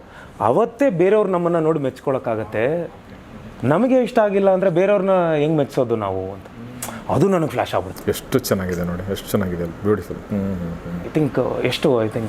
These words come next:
Speaker 1: uh, ಎಷ್ಟು ಅಪ್ಪಟ್ ಅಂತ ಕರೆಕ್ಟ್ ಅಲ್ಲ ಅವ್ರು ಹೇಳಿದ್ದು ಅಂತ. ಗುಡ್ಡಿ ಬಿಚ್ಚಿ ನಿಂತ್ಕೊಂಡಾಗ ನನ್-, ಆಹಾ,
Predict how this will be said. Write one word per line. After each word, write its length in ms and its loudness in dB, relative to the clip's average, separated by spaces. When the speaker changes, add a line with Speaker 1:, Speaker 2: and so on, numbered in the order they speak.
Speaker 1:
uh, 280 -4
ಎಷ್ಟು 260 -12
ಅಪ್ಪಟ್ 400 0
ಅಂತ 160 2
ಕರೆಕ್ಟ್ 440 0
ಅಲ್ಲ 140 0
ಅವ್ರು 540 -2
ಹೇಳಿದ್ದು 280 -2
ಅಂತ. 120 -8
ಗುಡ್ಡಿ 220 0
ಬಿಚ್ಚಿ 280 0
ನಿಂತ್ಕೊಂಡಾಗ 580 2
ನನ್-, 200 0
ಆಹಾ, 420 2